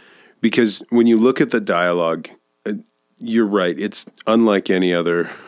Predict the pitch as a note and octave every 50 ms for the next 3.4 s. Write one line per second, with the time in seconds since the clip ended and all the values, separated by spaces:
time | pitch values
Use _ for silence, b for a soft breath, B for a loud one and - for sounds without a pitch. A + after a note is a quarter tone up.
0 | - - - - - - C4+ - B2 G2+ - - C3+ A2+ G#2 G2+ F#2 F#2 F2+ F2+
1 | F2 F#2 F2 F2 D#2+ - - F2 - G2 E2+ D#2 - - G2+ G2+ F#2+ E2+ - -
2 | F#2+ F2 E2+ D#2+ E2 E2+ D#2+ - B B B B B B B _ - - - -
3 | G2+ F2+ F2 D#2+ D#2+ D#2+ - -